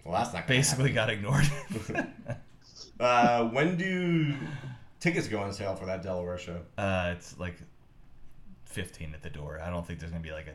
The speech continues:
Speaker 2: ticket sale. It's, it's Bar twenty-three. That's, like, a big, uh,
Speaker 1: That's gonna sell out, dude. They never, like, they don't come up
Speaker 2: They don't
Speaker 1: here.
Speaker 2: come to the East Coast. I don't know who did what to get 'em up here.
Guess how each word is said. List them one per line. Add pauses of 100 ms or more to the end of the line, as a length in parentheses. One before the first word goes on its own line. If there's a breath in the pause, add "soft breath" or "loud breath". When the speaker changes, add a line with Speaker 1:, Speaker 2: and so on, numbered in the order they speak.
Speaker 2:
ticket
sale.
It's,
it's
Bar
twenty-three.
That's,
like,
a
big,
uh,
Speaker 1:
That's
gonna
sell
out,
dude.
They
never,
like,
they
don't
come
up
Speaker 2:
They
don't
Speaker 1:
here.
Speaker 2:
come
to
the
East
Coast.
I
don't
know
who
did
what
to
get
'em
up
here.